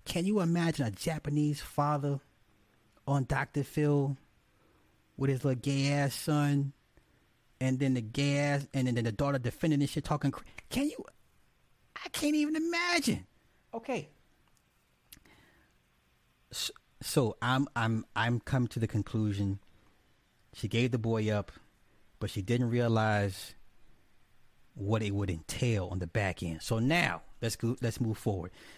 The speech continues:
This is the same woman that now she wants to rail against sex trafficking,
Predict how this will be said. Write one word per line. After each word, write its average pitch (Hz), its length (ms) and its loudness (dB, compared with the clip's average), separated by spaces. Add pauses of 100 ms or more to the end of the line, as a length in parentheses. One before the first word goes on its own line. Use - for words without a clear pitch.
This 165 180 2
is 139 100 2
the 113 80 4
same 180 580 2
woman 98 380 2 (3500)
that 113 220 2
now 147 640 2 (1000)
she - 200 0
wants 131 260 2
to 127 140 2
rail 127 260 4
against 120 460 -2
sex - 360 -2
trafficking, 113 840 0